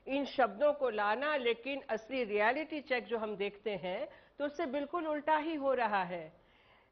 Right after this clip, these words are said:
यदि अभिव्यक्ति की आजादी नहीं होती तो award वापसी भी नहीं होती। हम सब जानते हैं पिछले दो वर्षों में क्या क्या हुआ।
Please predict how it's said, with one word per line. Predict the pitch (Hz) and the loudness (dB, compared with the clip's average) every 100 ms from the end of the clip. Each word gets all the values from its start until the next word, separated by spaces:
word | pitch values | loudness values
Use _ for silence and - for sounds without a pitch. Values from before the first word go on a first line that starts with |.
| - | 0
यदि | 214 233 277 339 330 - - | 2 2 0 -4 -6 -6 -4
अभिव्यक्ति | 226 269 220 220 254 294 | -2 0 2 0 0 -4
की | 302 | -2
आजादी | 294 208 202 190 220 226 262 285 226 | 0 2 2 4 2 2 -2 -4 -2
नहीं | 180 175 220 311 | -2 -2 0 0
होती | 233 202 - 240 165 - - - | 2 0 0 -2 -2 -6 -20 -2
तो | - | 0
award | - 208 247 277 | 4 4 4 4
वापसी | 262 247 247 294 | 6 4 4 -4
भी | 262 277 | -2 0
नहीं | 262 277 | 0 2
होती। | 247 247 269 | -2 0 0
हम | 247 | 0
सब | 254 269 226 | 0 -4 -2
जानते | 214 196 202 214 | -2 -2 -2 -4
हैं | 190 247 403 | -2 -6 -6
पिछले | 247 - 233 | -8 0 0
दो | 190 214 | 2 2
वर्षों | 202 185 220 | 2 0 -2
में | 214 214 | -2 -2
क्या | 208 180 | 0 0
क्या | 180 240 | 4 2
हुआ। | 190 170 143 - | 2 0 -4 -6